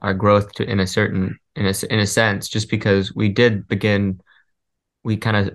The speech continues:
we began to start, we started playing out, um,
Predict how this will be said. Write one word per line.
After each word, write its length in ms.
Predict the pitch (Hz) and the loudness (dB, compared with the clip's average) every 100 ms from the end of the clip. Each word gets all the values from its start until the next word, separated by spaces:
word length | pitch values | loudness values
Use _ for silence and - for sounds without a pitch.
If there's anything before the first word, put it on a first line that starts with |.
| - - | -10 -4
we 120 | 104 | -2
began 360 | 104 117 117 | 0 0 0
to 140 | 110 - - | -2 -8 -14
start, 360 | - - 101 110 | -6 -2 -2 -2
we 100 | 104 | 0
started 300 | 117 107 90 | 0 0 -2
playing 300 | 107 101 98 | -2 0 0
out, 320 | 95 92 - _ _ _ - | 0 -2 -6 _ _ _ -4
um, 420 | 101 95 95 98 | -2 -2 -2 -4